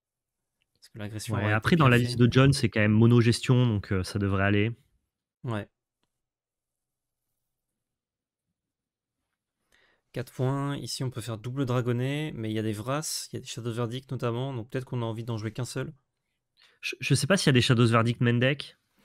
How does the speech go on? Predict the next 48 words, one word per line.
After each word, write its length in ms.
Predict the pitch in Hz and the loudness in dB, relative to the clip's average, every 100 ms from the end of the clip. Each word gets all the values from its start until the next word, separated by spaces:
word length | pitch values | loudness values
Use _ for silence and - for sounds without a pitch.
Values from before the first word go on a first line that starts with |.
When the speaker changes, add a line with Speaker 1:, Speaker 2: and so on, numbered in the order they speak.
| - | -8
Speaker 1:
Il 40 | 135 | -2
y 20 | |
en 20 | |
a 40 | 120 | 0
deux, 160 | 113 | 0
ouais. 120 | 107 - _ _ _ _ _ _ _ _ - | -4 -8 _ _ _ _ _ _ _ _ -8
Speaker 2:
Ok. 260 | 139 - 92 _ _ _ _ _ _ _ _ _ _ _ _ - | -6 -6 -10 _ _ _ _ _ _ _ _ _ _ _ _ -4
Speaker 1:
Une 120 | 185 | -2
ou 60 | 180 | 0
deux ? 240 | 123 117 - _ _ | -4 -6 -10 _ _
Moi, 60 | 127 | -12
je 60 | - | -12
crois 100 | 127 | -10
qu'il 80 | |
y 40 | 117 | -10
en 40 | |
a 20 | |
deux. 100 | 104 - _ _ _ _ _ _ _ _ _ _ _ _ _ _ _ _ _ _ _ _ | -10 -14 _ _ _ _ _ _ _ _ _ _ _ _ _ _ _ _ _ _ _ _
Speaker 2:
Bah, 140 | 120 - | -2 -2
f-, 160 | - - | -8 -2
en 60 | 135 | 0
tout 80 | - | 4
cas, 140 | 190 | 6
il 100 | 135 | 6
a 60 | 120 | 6
une 100 | 123 | 6
main 160 | 151 | 6
qui 120 | 139 | 4
permet 240 | - 120 120 | 2 4 4
pas 140 | 143 | 4
de 60 | 139 | 2
tourner 240 | 123 120 | 0 0
autour 220 | 113 113 | 0 0
de 80 | 110 | -2
ça, 340 | - 117 117 123 | 0 2 2 2
donc 160 | 110 | -4
je 60 | - | -2
crois 160 | 143 | -4
qu'il 160 | 139 113 | 0 0
a 80 | 107 | 0
plutôt 340 | - 117 123 | -2 -6 -2
intérêt 380 | 120 117 104 113 | 0 0 2 2
à 200 | 101 98 _ _ _ _ _ _ _ _ _ _ _ _ | 2 -2 _ _ _ _ _ _ _ _ _ _ _ _
mettre 240 | 131 139 139 | 4 4 4
tout 100 | 151 | 0
sur 160 | 151 | 0
son 160 | - 147 | 0 2
board. 480 | 131 131 156 147 | 4 6 4 2